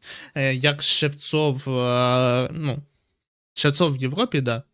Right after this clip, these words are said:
Але його близькі друзі знаходяться в Одесі, а в нього є бізнес в Україні, е, вони допомагають Збройним силам України. Тут, типу, я до, до цього ставлюсь позитивно.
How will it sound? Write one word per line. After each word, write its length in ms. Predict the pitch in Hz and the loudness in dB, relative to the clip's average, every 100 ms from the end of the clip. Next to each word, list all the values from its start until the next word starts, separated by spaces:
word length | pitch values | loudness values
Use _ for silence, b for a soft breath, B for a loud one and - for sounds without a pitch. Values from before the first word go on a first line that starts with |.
| _ _ _ _ _ _ - | _ _ _ _ _ _ -8
Але 300 | 120 139 151 | 0 2 4
його 220 | 139 143 | 4 4
близькі 460 | 135 151 - 147 127 135 | 4 2 0 -2 -2 -6
друзі 680 | 151 127 127 175 240 170 127 | -8 -6 -4 -4 -2 -2 -2
знаходяться 580 | 135 127 156 170 156 147 | -4 -4 -2 -2 -2 0
в 40 | |
Одесі, 520 | 131 120 117 - 170 202 b b b _ _ _ | -2 -2 -4 -4 -6 -8 b b b _ _ _
а 220 | 127 131 127 | -2 0 0
в 100 | 131 | 2
нього 180 | 170 | 2
є 140 | 147 135 | 4 4
бізнес 480 | 127 135 135 135 - | 2 2 4 2 0
в 40 | |
Україні, 600 | 127 139 123 120 123 156 | -2 0 0 0 -2 -2
е, 60 | 196 B B B B _ - - 135 131 131 131 | -4 B B B B _ -8 -4 -2 0 0 0
вони 440 | 127 131 139 156 165 | 0 0 2 2 2
допомагають 580 | 139 143 135 139 147 139 | 0 0 2 4 4 2
Збройним 360 | 135 143 139 | 2 2 2
силам 320 | - 143 143 | 2 4 2
України. 680 | 139 151 135 117 127 135 123 - | 2 2 2 0 -4 -6 -6 -4
Тут, 420 | 165 220 - - - _ _ _ | 0 0 0 -16 -18 _ _ _
типу, 200 | - 143 | -4 0
я 160 | 135 143 | 2 2
до, 120 | 165 147 147 143 - - | 2 2 0 -2 -6 -4
до 100 | 139 | 2
цього 180 | 175 180 | 4 4
ставлюсь 300 | 165 156 143 | 2 0 2
позитивно. 640 | 151 147 139 120 135 143 | 0 0 -2 -4 -6 -12